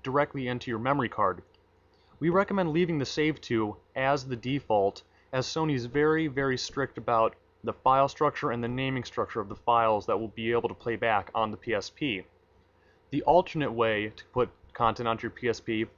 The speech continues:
is to choo-, change the Save To to a memory device like a M S Pro card, and then transfer it to your computer, and from there to your P S P. For this demonstration, we will leave the Save To as the U S B,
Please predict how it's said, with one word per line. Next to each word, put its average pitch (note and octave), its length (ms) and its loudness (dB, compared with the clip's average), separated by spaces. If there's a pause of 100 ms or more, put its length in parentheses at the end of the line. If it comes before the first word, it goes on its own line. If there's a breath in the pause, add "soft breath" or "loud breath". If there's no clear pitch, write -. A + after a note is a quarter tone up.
(140)
is A#2+ 200 -6
to C3 140 -6
choo-, E3 400 -2
change F3+ 280 -4
the D#3+ 80 -4
Save D3 320 -2
To D3 160 -2
to B2+ 320 -2
a A#2+ 280 2 (280)
memory A#2 260 0
device A2 440 0
like G#2 200 0
a G#2+ 180 -4 (460)
M A#2+ 140 0
S A#2+ 120 -2
Pro G#2+ 240 0
card, G#2+ 360 2 (640 soft breath)
and C#3+ 160 -2
then D3+ 80 -2
transfer E3 460 -2
it - 80 -4
to - 80 -6
your B2 100 -4
computer, A#2+ 600 0 (200)
and C3 140 -4
from C3 160 -4
there C#3 280 2
to - 180 -10
your G2+ 100 -4
P G#2+ 200 -6
S F#2+ 140 -2
P. F2 300 -14 (720)
For E3 80 4
this F3+ 120 2
demonstration, E3 520 -2
we D3+ 80 0
will C#3+ 140 2
leave C#3 180 -2
the B2+ 80 -4
Save C#3 340 -4
To G2+ 320 0 (300)
as A#2 220 -2
the A#2 120 -4
U B2 140 0
S A2+ 100 0
B, G#2 340 -4